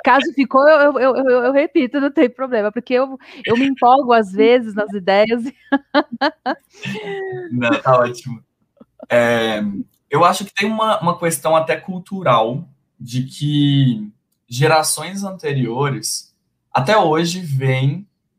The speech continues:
Speaker 2: que você entra num emprego com os seus vinte anos e o objetivo é você se aposentar nesse emprego.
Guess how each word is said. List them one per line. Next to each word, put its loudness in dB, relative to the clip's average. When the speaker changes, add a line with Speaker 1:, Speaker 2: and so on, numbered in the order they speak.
Speaker 2:
que -4
você 0
entra -4
num -8
emprego -4
com -12
os -4
seus -6
vinte -6
anos -8
e 6
o 6
objetivo 2
é -4
você 0
se 0
aposentar 2
nesse -2
emprego. -4